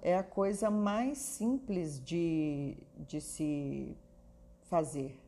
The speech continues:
né? Então, é colocar no papel as coisas que você deseja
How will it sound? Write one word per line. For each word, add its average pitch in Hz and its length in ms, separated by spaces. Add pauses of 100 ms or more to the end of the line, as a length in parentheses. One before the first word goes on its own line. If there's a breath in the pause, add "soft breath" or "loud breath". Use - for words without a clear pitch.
(160)
né? 170 280
Então, 165 400 (380 loud breath)
é 165 100
colocar 202 600
no 254 180
papel 190 640 (340 loud breath)
as - 260
coisas 247 640
que - 140
você 214 500
deseja 160 800